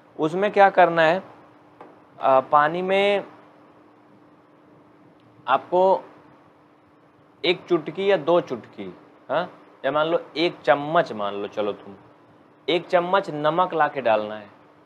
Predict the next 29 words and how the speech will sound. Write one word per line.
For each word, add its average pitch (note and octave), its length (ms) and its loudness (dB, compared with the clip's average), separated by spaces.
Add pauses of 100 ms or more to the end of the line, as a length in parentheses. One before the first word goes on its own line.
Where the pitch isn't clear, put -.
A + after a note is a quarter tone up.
पानी A#2+ 260 -4
में, F#2 140 -14 (2250)
या C#3+ 140 0
फिर C#3 180 -6 (100)
पीसी D3+ 280 -4
हुई D3 200 -4
चीनी C#3+ 280 -8
डाल C#3 260 4
सकते A2+ 380 -12
हो। G#2+ 140 -10 (1160)
अब A2+ 120 -10
निरमा C3+ 320 -4
नहीं C3 160 -4
डालना, G#2+ 280 0
नहीं A#2 140 -10
तो A#2+ 80 -6 (100)
फेना A#2+ 240 -8
हो A2+ 140 -2
जाएगा, G#2+ 220 -4 (360)
भर A2+ 200 -2
जाएगा G#2 240 -2
वैसे G2+ 260 -6
ही। F#2 100 -12 (580)
हाँ, E3 200 2 (380)
समझो, B2 380 0 (880)
आप D#3 240 -2
क्या G3+ 140 4
देखते A#2 400 -6
हो F#2+ 140 -16